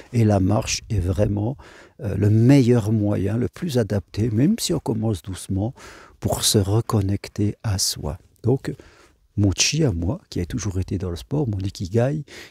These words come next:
qui a toujours été dans, euh, dans, dans ce lien corps-esprit, eh bien aujourd'hui, c'est de permettre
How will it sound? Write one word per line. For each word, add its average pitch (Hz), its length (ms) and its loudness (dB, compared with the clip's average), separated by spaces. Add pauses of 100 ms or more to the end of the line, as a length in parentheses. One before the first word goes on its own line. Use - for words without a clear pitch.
qui - 80 -12
a 98 40 -12
toujours 107 400 4
été 123 280 6
dans, 95 240 2 (560)
euh, 92 100 -4
dans, 92 160 -2
dans 95 160 2
ce - 160 0
lien 110 300 4
corps-esprit, 123 840 -4
eh - 60 -6
bien 98 160 -2
aujourd'hui, 107 440 -4
c'est - 140 -6
de 80 100 -4
permettre 101 460 -4